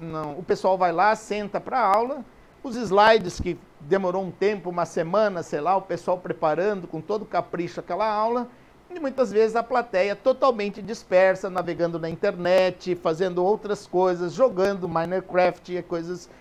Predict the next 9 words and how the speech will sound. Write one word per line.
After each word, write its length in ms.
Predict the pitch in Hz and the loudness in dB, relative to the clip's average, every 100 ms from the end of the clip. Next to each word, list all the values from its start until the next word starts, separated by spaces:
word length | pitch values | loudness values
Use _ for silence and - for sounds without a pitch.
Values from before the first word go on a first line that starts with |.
| - | -4
e 60 | 170 | -2
assim 240 | 170 165 | -2 -8
por 180 | 202 220 | -8 -2
diante. 420 | 185 196 196 - - - - | 0 0 -4 -18 -20 -16 4
Ah, 320 | 214 214 208 - - | 6 6 4 -2 -4
você 220 | 247 247 | -2 -2
acaba 320 | - 190 220 | -2 -2 -2
encontrando 880 | 220 208 220 208 175 185 208 214 208 - - | -2 -2 -2 -2 0 0 -2 -6 -8 -10 -10
e, 340 | 185 202 208 | -8 -6 -8